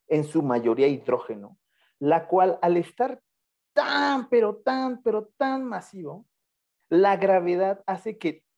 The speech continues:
en la parte interna del sol las presiones sean brutales, sean inimaginables, tanto así que permite que los, que los núcleos de los hidrógenos se fusionen y formen helio. Pero al hacer eso, se libera energía.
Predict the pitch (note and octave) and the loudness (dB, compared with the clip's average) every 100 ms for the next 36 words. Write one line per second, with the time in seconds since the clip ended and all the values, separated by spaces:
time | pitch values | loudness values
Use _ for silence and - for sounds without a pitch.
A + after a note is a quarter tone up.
0 | - F3 E3+ E3 E3 B3 C#4 C#4+ G#3+ F3 | 0 0 2 0 2 0 0 -10 -8 -8
1 | E3+ D3+ G2+ - A2+ - _ _ _ _ | -8 -10 -16 -20 -20 -20 _ _ _ _
2 | D3 - - G3 F#3 A#3 B3 A#3 A#3+ A#3+ | -2 -2 -2 -6 -4 -4 -2 0 0 -2
3 | A#3 _ - D#3 G#3+ A3+ A3+ A3+ A3 F#3+ | -6 _ -16 -2 2 2 0 -2 0 -2
4 | - A3 A3+ - _ _ - G#3 G#3 G3+ | -2 -4 -6 -12 _ _ -8 -4 -2 -2
5 | F#3+ F#3 F#3 G3+ F#3+ D#3+ D#3 - A#3 D4 | -4 -4 -4 -2 0 -2 -4 -4 -4 -2
6 | E4+ - F3+ - _ _ _ _ - D#3 | -4 -6 -8 -18 _ _ _ _ -6 0
7 | E3 E3 F3+ F#3+ F#3+ A#2+ A#2+ D3 D3+ D#3 | 0 -2 -4 -4 -4 -4 0 2 2 0
8 | F#3+ G#3+ G#3+ D3+ D3 D#3+ D#3+ E3+ F3 - | 0 -2 0 0 0 -2 -2 0 -2 -6
9 | C#3+ B2+ A#2 B2+ B2 - C#4+ A3 - C3 | -6 -4 -4 -8 -8 -8 -6 -8 -8 -10
10 | A#2 C3+ - - C#3+ C#3 B2 A2+ G#2+ A2 | -10 -12 -12 -6 -2 -2 -4 -10 -10 -10
11 | - E3+ F#3 G3 F#3+ D#4 D4+ - - - | -2 2 4 2 0 -2 -2 -2 -4 -4
12 | _ - G3 F3 F3+ G3+ G3+ F#3+ E3+ D3+ | _ 0 2 2 2 0 0 -4 -8 -10
13 | A#3+ G#3+ | -14 -14